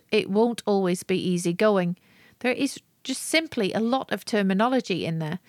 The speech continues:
Now, to a certain extent, this is perhaps unavoidable when you want to talk about a particular topic in great detail.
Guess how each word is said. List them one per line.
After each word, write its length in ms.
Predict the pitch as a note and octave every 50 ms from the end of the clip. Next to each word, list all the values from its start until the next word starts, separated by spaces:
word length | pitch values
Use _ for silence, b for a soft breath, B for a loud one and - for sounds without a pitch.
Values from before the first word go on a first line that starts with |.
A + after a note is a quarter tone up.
| B B B B B B B B _
Now, 120 | C#4 D4+ D#4+
to 120 | - F#4
a 60 | F4+
certain 320 | - - G4+ F#4+ F#4 - E4
extent, 500 | D#4 - - - - A3+ G#3+ G#3 G3+ -
this 160 | A3 - -
is 100 | A3 -
perhaps 400 | - A3 G3 G3 F#3 - - -
unavoidable 680 | G3+ F#3 F#3 F#3 - D4 D4+ C#4 - G3+ - F#3 F#3
when 160 | F#3 G#3 G3 F#3+
you 100 | G3 F#3+
want 240 | G3 G3 G3 G3 -
to 220 | - G#3+ F#3 F3+
talk 340 | F3+ - - C4+ D#4 D4+ -
about 300 | C#4 - F#3+ F3 F3 F3 -
a 60 | G3
particular 540 | - - - - G#3 G3 - - G3 G3 F#3+
topic 480 | - - G3 F3 - - F3 E3+ - -
in 160 | G3 G3 F#3+
great 280 | F3 F3 E3+ E3+ D3+ F3
detail. 560 | A3 A#3+ B3+ - - - F#3+ G3 - G3+